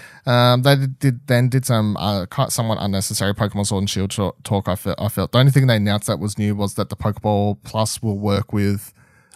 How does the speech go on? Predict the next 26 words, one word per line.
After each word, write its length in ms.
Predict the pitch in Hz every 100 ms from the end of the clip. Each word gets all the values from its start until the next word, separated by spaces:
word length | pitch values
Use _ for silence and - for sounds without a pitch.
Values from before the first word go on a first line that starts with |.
| -
uh, 160 | 82
Pokemon 360 | 82 107 98 98
Sword 220 | - 104
and 80 | 92
Shield, 260 | - 104 107
which 200 | 101 92
is 100 | 85
cool, 260 | - 131
I 60 | 117
suppose, 300 | - 107 107
because 260 | - 107
that 140 | 95 80
was 100 | 95
a 60 |
hundred 340 | 95 98 95 95
twenty 280 | - 101 95
dollar 380 | 95 85 90
investment 520 | 62 95 90 - 110 78
that 100 | 95
a 40 |
lot 160 | 92 90
of 40 |
people 260 | 123 101 104
made 240 | 90 92
last 260 | 85 98 -
year. 220 | 98 113